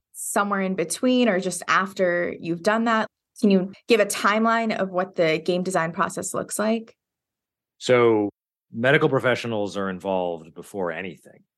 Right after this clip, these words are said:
Speaker 2: In fact, really, the way we determine what game we're gonna build next is based on demand from physicians.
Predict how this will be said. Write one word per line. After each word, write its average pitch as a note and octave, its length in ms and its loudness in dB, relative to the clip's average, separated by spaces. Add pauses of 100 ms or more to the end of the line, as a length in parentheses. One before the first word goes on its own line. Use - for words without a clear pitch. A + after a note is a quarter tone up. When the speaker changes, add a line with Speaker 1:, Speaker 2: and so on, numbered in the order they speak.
(800)
Speaker 2:
In A2+ 80 -4
fact, G#2+ 240 4
really, C#3 280 6
the A2+ 100 2
way B2 180 4
we A#2+ 100 4
determine G#2 440 -4
what G2 120 -4
game G2+ 220 -4
we're G2 100 -4
gonna F#2 160 -8
build F2 300 -8
next A2 480 -2
is F#2+ 200 -4
based F#2+ 320 -2
on F2+ 220 -4
demand F2 600 -6
from D#2 640 -6 (160)
physicians. F2 580 -4